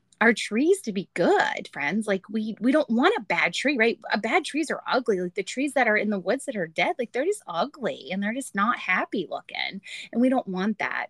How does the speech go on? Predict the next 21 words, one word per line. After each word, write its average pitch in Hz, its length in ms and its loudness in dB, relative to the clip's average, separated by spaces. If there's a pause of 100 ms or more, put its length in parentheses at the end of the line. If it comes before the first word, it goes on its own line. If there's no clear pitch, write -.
(120)
And 214 100 4
then 190 280 0 (640)
verse 202 280 4
thirty-seven 196 720 4
says, 190 220 -4
"For 202 200 -2
by 202 140 0
your 185 180 0
words 214 400 0
you 180 100 -4
will 180 80 -4
be 170 140 -2
acquitted, 165 520 -4
and 175 140 -12
by 175 120 -2
your 165 180 -4
words 175 320 -6
you 160 320 -16
will 170 160 -20
be 156 120 -12
condemned." 151 680 -4